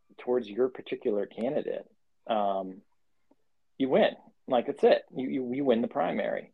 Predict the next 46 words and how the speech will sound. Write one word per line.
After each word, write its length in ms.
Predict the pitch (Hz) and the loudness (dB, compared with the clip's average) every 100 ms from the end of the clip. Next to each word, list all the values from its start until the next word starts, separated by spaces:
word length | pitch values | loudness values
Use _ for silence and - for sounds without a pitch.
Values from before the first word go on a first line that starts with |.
| _ | _
And 180 | 143 143 | 0 4
then 420 | 139 135 131 123 - - | 4 4 2 -4 -10 -8
it 200 | 135 - | -8 -2
comes 240 | 131 123 | -2 4
up 200 | 127 147 - | 6 6 4
with 140 | 120 - 120 | 0 -2 -2
D 240 | 127 131 | 0 2
versus 300 | 123 113 110 | 2 0 4
R, 360 | 156 165 127 123 | 6 8 6 4
and 240 | 127 123 | 0 -6
the 60 | 113 | -6
Ds, 340 | 127 143 151 | -2 -2 -2
what 160 | 127 135 | -4 -2
they 120 | 131 | 0
do 220 | 127 131 | 2 2
is 80 | 123 | 0
they 80 | 117 | -6
do 100 | 123 | -6
this 160 | 117 - | -8 -8
every 380 | 107 113 120 139 | -12 -10 -8 -8
single 420 | - - 123 156 - | -10 -8 -4 -4 -6
time. 300 | 101 95 104 | -6 -4 -4
They 160 | 113 123 110 | -2 -4 2
run 320 | 117 123 151 | 4 4 0
this 240 | 147 - | -2 -2
sort 160 | - 123 | 2 4
of 120 | 107 104 | 2 2
working 380 | 113 123 147 | 0 0 -6
class, 360 | 135 131 120 - | 0 4 4 4
I'm 140 | 120 | 0
a 60 | 131 | 2
moderate 580 | 123 117 117 117 113 - _ _ _ _ _ _ - - - | 4 6 6 6 4 0 _ _ _ _ _ _ -20 -6 -4
appeal, 720 | 131 - 135 127 123 123 110 | -4 0 6 8 8 4 0
sort 260 | 127 117 | -4 -2
of 140 | 113 110 | -4 -4
like 420 | 110 101 - _ | -2 -2 -8 _
the 80 | 123 | -8
Republicans 640 | 113 - 123 123 127 120 113 | -6 -6 -6 -6 -6 -8 -8
are 60 | |
crazy 400 | 107 123 120 113 | -4 -2 0 -2
maga 320 | 113 110 110 113 | -2 -2 -2 -2
racists. 640 | 107 101 104 - 107 - _ - | -2 -2 -4 -6 -6 -8 _ -20
It's 140 | - - | -12 -6
the 60 | |
new 140 | 110 117 | -4 -4
strategy. 640 | - 95 92 - 101 120 | -2 -2 -2 -6 -8 -8